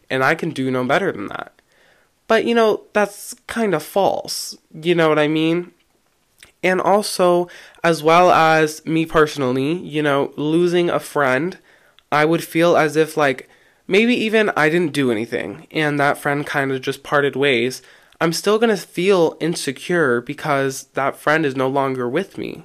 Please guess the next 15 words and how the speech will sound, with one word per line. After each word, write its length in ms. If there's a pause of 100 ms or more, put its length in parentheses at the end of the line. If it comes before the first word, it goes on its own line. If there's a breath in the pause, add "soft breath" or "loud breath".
(180)
You 140
know 120
what 100
I 80
mean? 240
I'm 140
still 260
gonna 200
feel 520 (360 loud breath)
as 220
if 180
something 440
was 140
my 240
fault, 600